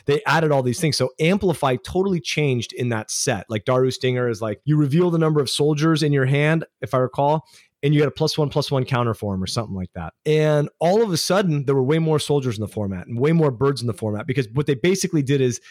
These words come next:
instead of just being a bird, you'd be a bird soldier, or, you know, instead of just being a soldier, you'd be a soldier cleric or something like that. And so that change already happened on, on, um, Magic Online. And I remember it was really, really jarring, because then I went to play Magic Online. I was like, "Wait a minute,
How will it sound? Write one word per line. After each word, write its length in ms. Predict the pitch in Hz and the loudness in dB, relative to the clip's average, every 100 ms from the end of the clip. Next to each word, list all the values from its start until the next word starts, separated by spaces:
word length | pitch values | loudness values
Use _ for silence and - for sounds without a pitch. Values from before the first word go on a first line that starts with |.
| - - | -14 -6
instead 180 | 117 170 | -2 0
of 60 | |
just 160 | 151 127 | 0 0
being 120 | 147 | 0
a 60 | 120 | 0
bird, 260 | 135 147 | 0 0
you'd 80 | 117 | 0
be 80 | 117 | -2
a 60 | |
bird 260 | 104 127 123 | 0 0 0
soldier, 480 | - 117 98 85 - _ | 0 0 -2 -8 -12 _
or, 240 | 117 110 | -2 0
you 100 | 110 | 2
know, 60 | 113 | 0
instead 180 | 110 151 | 0 -2
of 60 | |
just 120 | 147 123 | -2 0
being 120 | 135 | 0
a 20 | |
soldier, 360 | - 131 131 131 | 2 0 2 0
you'd 180 | 117 | 0
be 120 | 110 113 | 0 0
a 120 | 101 | 0
soldier 480 | - 135 127 123 117 | -2 -2 0 0 -2
cleric 380 | - 120 95 | -2 -2 -4
or 60 | - | -8
something 200 | - 107 | -10 -8
like 160 | 101 - | -10 -8
that. 240 | 98 90 _ _ _ | -10 -10 _ _ _
And 100 | 127 | -4
so 80 | 147 | 0
that 180 | 170 196 | 0 0
change 220 | 202 185 | 0 2
already 180 | 156 127 | 0 0
happened 360 | 139 196 139 | 0 0 0
on, 240 | 120 117 117 | -2 -2 -4
on, 380 | 123 117 113 110 | -4 -2 -2 -4
um, 320 | 107 101 101 - - - - | -6 -8 -10 -16 -20 -20 -4
Magic 280 | 135 131 120 | -2 0 2
Online. 220 | 156 139 | 2 2
And 80 | 123 | 2
I 40 | |
remember 260 | 123 151 143 | 2 2 2
it 40 | |
was 140 | 120 107 | 0 0
really, 180 | 147 | 0
really 260 | 131 131 113 | 0 0 -2
jarring, 720 | 95 110 110 180 120 95 98 - | -4 -4 0 0 0 -4 -6 -2
because 220 | 135 139 | 0 0
then 100 | 170 | 2
I 40 | |
went 140 | 165 151 | 2 0
to 60 | |
play 140 | 135 147 | 0 0
Magic 280 | 135 127 139 | 0 0 0
Online. 200 | 180 139 | 2 2
I 20 | |
was 80 | 127 | 0
like, 120 | 120 | 2
"Wait 140 | 147 | 2
a 20 | |
minute, 280 | 135 113 104 | 2 -2 -6